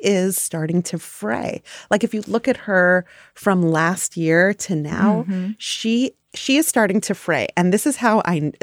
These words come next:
Speaker 1: like, I sensed it the last few episodes. And if you ever, ever, ever needed confirmation,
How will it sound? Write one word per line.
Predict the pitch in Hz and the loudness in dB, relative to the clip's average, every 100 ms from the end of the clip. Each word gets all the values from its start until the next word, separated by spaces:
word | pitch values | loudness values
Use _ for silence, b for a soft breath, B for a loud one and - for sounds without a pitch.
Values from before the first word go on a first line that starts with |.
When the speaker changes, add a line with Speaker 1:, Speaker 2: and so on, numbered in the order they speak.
| 170 - | -6 0
Speaker 1:
like, | 180 170 | 2 2
I | 151 151 | 0 0
sensed | - - - 285 359 - | -8 -4 0 2 2 0
it | 403 381 | -2 0
the | 285 | 0
last | 269 233 - - | 0 0 -2 -8
few | - 180 180 - | -2 0 2 2
episodes. | 156 175 185 180 185 190 - B B | -2 -2 0 0 0 -4 -14 B B
And | - 180 - _ _ | -2 -2 -2 _ _
if | - 214 202 | 2 2 2
you | 196 - | -4 -2
ever, | - 208 190 233 - | 0 0 2 -2 -2
ever, | 185 180 185 - - | -4 0 0 0 -2
ever | 151 165 | -2 0
needed | 160 156 180 202 156 156 B B B _ | 2 2 4 4 2 0 B B B _
confirmation, | - 170 170 151 143 - 202 202 | 0 0 0 -2 -2 -2 -2 -2